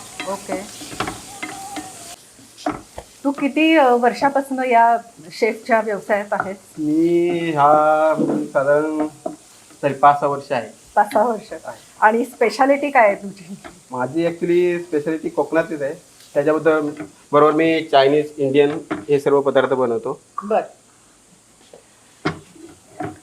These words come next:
Speaker 1: आणि व्हेज, नॉनव्हेज दोन्ही?
Speaker 2: दोन्ही, दोन्ही.
Speaker 1: ओके.
Speaker 2: आपला कांदा थोडाफार लाल कलर आलेला आहे त्याला.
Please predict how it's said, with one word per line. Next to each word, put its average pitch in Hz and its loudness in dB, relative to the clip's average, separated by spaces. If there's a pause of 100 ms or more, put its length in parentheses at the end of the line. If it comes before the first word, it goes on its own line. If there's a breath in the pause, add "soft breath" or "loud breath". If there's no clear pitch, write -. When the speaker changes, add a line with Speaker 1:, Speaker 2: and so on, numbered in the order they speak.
(160)
Speaker 1:
आणि 226 2
व्हेज, 233 0
नॉनव्हेज 226 0
दोन्ही? 190 -2
Speaker 2:
दोन्ही, 165 4
दोन्ही. 110 -4 (380)
Speaker 1:
ओके. - -12 (580)
Speaker 2:
आपला 139 2
कांदा 135 0 (120)
थोडाफार 143 0 (220)
लाल 131 4
कलर 135 -4
आलेला 127 0
आहे 113 -10
त्याला. 110 -10